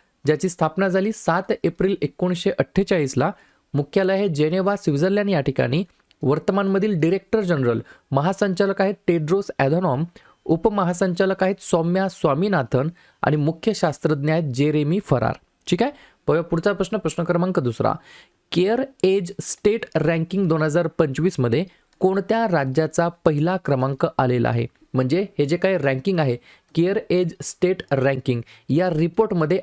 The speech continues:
अव्वल स्थानी कोणतं राज्य आलेलं आहे? तर पर्याय क्रमांक सी, आपलं राज्य, महाराष्ट्र राज्य हे या प्रश्नाचं योग्य उत्तर असणार आहे. लक्षात घ्या, महाराष्ट्र राज्य या ठिकाणी एक नंबरवरती आलेलं आहे. ठीक आहे,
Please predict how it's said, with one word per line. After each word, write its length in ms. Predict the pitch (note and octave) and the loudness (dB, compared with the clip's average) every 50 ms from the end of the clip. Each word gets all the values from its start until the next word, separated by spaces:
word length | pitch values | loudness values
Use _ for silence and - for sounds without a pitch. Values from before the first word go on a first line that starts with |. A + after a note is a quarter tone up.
| - | 0
अव्वल 300 | - D#3 D#3 D#3+ G3 G3+ | 0 0 2 2 0 0
स्थानी 300 | G3+ - - D3+ C3 D3+ | -2 -2 -2 0 0 0
कोणतं 360 | F3+ - D3+ C#3 B2+ A2+ E3 F3+ | 0 0 0 0 2 2 0 2
राज्य 300 | F3 C#3 A2+ A2 F3+ - - | 2 0 0 0 -2 0 2
आलेलं 300 | D3+ C3+ B2 A#2+ A#2 A#2 | 2 2 2 0 0 0
आहे? 180 | A#2 A#2 A#2 A#2 - _ _ _ _ - - | 0 -2 -2 -6 -8 _ _ _ _ -8 -6
तर 40 | |
पर्याय 260 | B2 - D3+ C#3+ D#3+ D#3+ | -2 0 0 0 0 0
क्रमांक 340 | - D#3+ D#3+ D#3+ D#3+ D3 | 0 0 0 0 -2 -2
सी, 260 | - - A3 F#3+ F#3 G3+ _ - _ _ _ _ - | -2 -2 0 0 -2 -2 _ -14 _ _ _ _ -2
आपलं 320 | C3 C#3+ - - G#3 G#3 F3 | -2 -2 0 2 0 2 2
राज्य, 360 | C#3 B2+ A#2+ A2 C3 C3 D3 D#3 - - _ _ - | 0 -2 -2 0 0 0 -2 -2 -6 -14 _ _ -4
महाराष्ट्र 600 | C3 C3+ D3 C#3 D#3 G3 G#3 G3+ F#3 - - A#3 A3 | -2 0 0 0 0 0 0 0 -2 0 -2 0 0
राज्य 300 | F#3 D3 C3 B2+ F3 F3 C#3 | 2 0 0 0 -2 -2 0
हे 100 | E3 F3+ | 0 0
या 120 | F3 D#3+ C3+ | 0 0 -2
प्रश्नाचं 480 | - D3+ - - B2 B2 A#2 - - | -2 -4 -6 -2 -4 -4 -2 0 -2
योग्य 420 | D#3+ C#3+ A#2+ A#2 A2 - - - A#2+ | 0 0 0 -2 -2 -6 -4 -2 -2
उत्तर 300 | A#2+ A#2 - - G3+ G3 | -2 -2 -2 -2 0 0
असणार 360 | C#3+ A#2+ - - B2+ B2+ A#2+ | 0 -4 -6 -6 -6 -4 -4
आहे. 80 | - - - - | -6 -8 -4 -4
लक्षात 240 | C3 - - F3 D#3+ | -4 0 0 0 0
घ्या, 200 | D#3+ F3+ F#3+ A3 - - - - - - _ - | 2 0 -2 -2 -4 -10 -20 -20 -20 -20 _ -2
महाराष्ट्र 640 | C3+ D3 C#3+ D3 F3 G#3 G#3+ G#3 - - A#3 A3+ | 0 0 0 0 0 0 0 -2 -2 0 -2 0
राज्य 340 | G3 F3+ D#3 C#3+ D3 F#3 F#3 | 0 0 -2 0 0 0 0
या 120 | F3 D#3+ | 0 -2
ठिकाणी 380 | D3 - D3 - D3 D3+ F3 - - - - | -2 -4 -4 -2 0 0 0 -2 -4 -2 0
एक 240 | F3 G3+ G3+ - | 0 0 2 0
नंबरवरती 680 | F#3 D#3 D3+ C#3 C3 C#3 C3 C3 A#2+ B2 A#2 - F#3 G#3 - - | 0 0 2 0 2 2 0 2 0 0 0 0 -2 -2 0 0
आलेलं 340 | D#3+ C#3 B2 B2 A#2+ A#2 A#2+ | 0 0 0 2 2 0 0
आहे. 180 | A#2 A2+ A#2+ B2 _ _ _ _ - | 0 -2 -4 -6 _ _ _ _ 0
ठीक 160 | - D#3 - | 2 2 2
आहे, 100 | B3 | 2